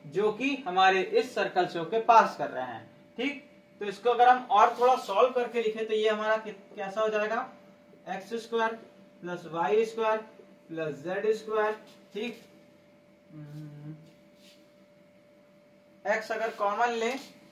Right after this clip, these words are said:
तो प्लस थ्री lambda माइनस टू into x plus थ्री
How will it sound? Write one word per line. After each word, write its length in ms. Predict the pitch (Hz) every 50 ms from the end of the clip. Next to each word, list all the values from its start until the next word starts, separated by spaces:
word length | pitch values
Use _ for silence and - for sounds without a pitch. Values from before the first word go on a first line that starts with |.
| - - - -
तो 140 | 185 180 180 180 180 175 175 175 180 175 - - - - - - - - - - - - - _ - - - _ - _ _ _ - -
प्लस 340 | 180 190 214 220 214 - - - - - - - - - - - - - -
थ्री 220 | 170 170 180 208 233 262 269 269 - - - - - - - - - - _ _ - - _ - - _ _ - - _ _ _ _ _ _ _ - _ _ - - _ _ 160
lambda 480 | 156 165 170 165 170 170 170 175 180 196 226 233 - - - - - - - - - - - - - - - _ _ - _ _ - 143
माइनस 500 | 156 160 170 180 190 202 214 208 - - - 190
टू 180 | 196 196 202 220 240 247 - - - - - - - - - - - - - _ - - - _ - -
into 320 | 185 196 196 190 202 214 208 202 - - 185 208
x 260 | 226 226 - - - - - - - - - - - - - - - - - _ - - - 180
plus 300 | 185 196 214 226 220 - - - - - - - - - - - - - - - - - - - _ - - - _ - - - - - - - - - - _ _ - - - - _ _ _ _ _ _ _ - _ _ - - - - - - _ _ _ - _ _ _ _ _ _ _ _ _ _ _
थ्री 220 | - 165 185 202